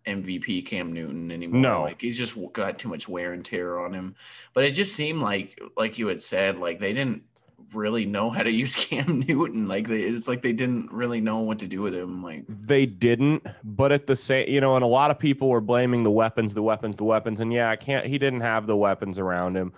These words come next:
Speaker 2: but these are essentially the same weapons that forty-one, forty-two-year-old Tom Brady took to the playoffs and won the division. They were, like,
Speaker 1: Mm-hmm.
Speaker 2: twelve and four with.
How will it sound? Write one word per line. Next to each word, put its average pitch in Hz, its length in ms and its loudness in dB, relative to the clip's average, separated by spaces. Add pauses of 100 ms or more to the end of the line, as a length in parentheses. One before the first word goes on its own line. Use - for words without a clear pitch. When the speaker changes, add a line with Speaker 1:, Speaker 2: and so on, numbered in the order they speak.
(340)
Speaker 2:
but 139 220 0 (220)
these 165 260 -2
are 135 120 4
essentially 120 640 -2
the 107 100 -4
same 113 460 -4
weapons 101 680 -4
that 101 260 -2 (340)
forty-one, 101 720 0 (120)
forty-two-year-old 98 920 -2
Tom 90 320 -4
Brady 85 300 -4
took 85 280 -8 (140)
to 82 600 -6
the 78 80 -6
playoffs 62 540 -12
and 87 160 -10
won 85 180 -6
the 82 60 -8
division. 82 440 -6
They 82 80 -6
were, 82 100 -6
like, 80 140 -4
Speaker 1:
Mm-hmm. 73 40 -6
Speaker 2:
twelve 82 280 -4
and 73 120 -14
four 69 240 -4
with. 50 220 -10